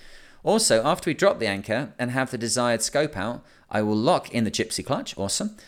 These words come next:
Uh, "We have a manual windlass and then slowly back down on the anchor until I feel it set, and then bring the R P Ms up to about a half to three quarters throttle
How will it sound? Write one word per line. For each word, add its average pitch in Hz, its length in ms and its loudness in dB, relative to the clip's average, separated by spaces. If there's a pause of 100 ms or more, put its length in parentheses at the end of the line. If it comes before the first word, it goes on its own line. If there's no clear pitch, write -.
(260)
Uh, 104 180 2
"We 110 100 2
have 113 140 0
a 101 40 0
manual 104 300 0
windlass 110 380 -2
and 104 160 0
then 101 140 0
slowly 127 540 4
back 117 300 0
down 98 260 -2
on 104 140 -4
the 101 100 0
anchor 90 260 -4
until 80 300 -4
I 90 80 0
feel 104 220 -2
it - 80 -6
set, - 360 -2 (260)
and 98 140 -4
then 101 140 0
bring 98 220 -2
the 107 80 0
R 143 160 2
P 127 120 -2
Ms 101 220 -2
up 107 160 -4
to 107 140 -2
about 95 320 -2
a - 40 -10
half 139 380 2
to 104 80 -8
three 160 220 -4
quarters 110 360 -2
throttle 110 400 2